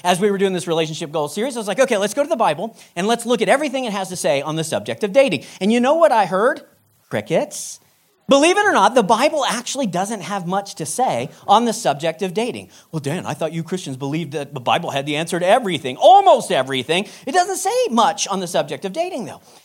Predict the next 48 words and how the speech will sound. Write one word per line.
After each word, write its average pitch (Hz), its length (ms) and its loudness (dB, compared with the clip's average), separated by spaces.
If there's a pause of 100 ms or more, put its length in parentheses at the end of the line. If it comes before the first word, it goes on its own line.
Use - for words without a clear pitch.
And 240 140 2
the 262 80 2
reason 330 380 -4
for 160 180 -6
that 196 320 -6 (160)
is 226 160 -2
because 247 300 -4
the 233 80 2
whole 339 280 4
modern 196 520 -2
concept 180 580 -4
of 143 160 -4
dating 170 440 -4
really 330 260 -4
only 180 160 -4
came 156 240 -8
about 220 280 2
in 151 120 -4
the 156 60 -6
last 156 280 -4
hundred 156 420 -6
years 196 320 -6
or 127 120 -6
so. 80 320 -10 (200)
Like, 196 120 -2
the 233 80 4
word 233 220 2
dating 190 520 0 (140)
a-, 180 200 2
as 185 220 4
a 165 360 2
romantic 180 720 0
pursuit 196 380 -4
didn't 208 160 -2
even 175 180 -4
exist 151 500 -4
until 160 220 -4
the 151 100 -6
nineteen 165 440 -6
twenties. 247 400 -4 (220)
So 226 100 -4
this 311 220 0
is 262 100 -2
a 240 60 2
really, 240 400 0
really 208 260 -2
new 214 220 -2
phenomenon. 185 580 -4